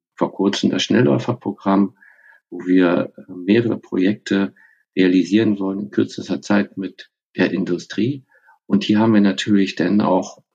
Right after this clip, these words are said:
ähm, enge Kontakte mit der Politik. Die Fragen, ähm, von den Ländern aus den,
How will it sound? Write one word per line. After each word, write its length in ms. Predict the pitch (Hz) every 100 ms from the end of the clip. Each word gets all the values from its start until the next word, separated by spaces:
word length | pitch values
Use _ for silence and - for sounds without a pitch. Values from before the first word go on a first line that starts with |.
| _
ähm, 160 | - -
enge 260 | 101 101 110
Kontakte 520 | - 101 107 104 98
mit 180 | 95 -
der 80 | -
Politik. 680 | - 85 90 - 135 - - - - - -
Die 80 |
Fragen, 720 | 85 - 92 113 123 110 104 - _ _ _ _
ähm, 400 | 95 90 90 95 - _ _ _ _ _
von 200 | - 98
den 160 | 90 87
Ländern 520 | 101 123 117 110 107 _ _ _ -
aus 200 | 101 -
den, 520 | 92 90 85 78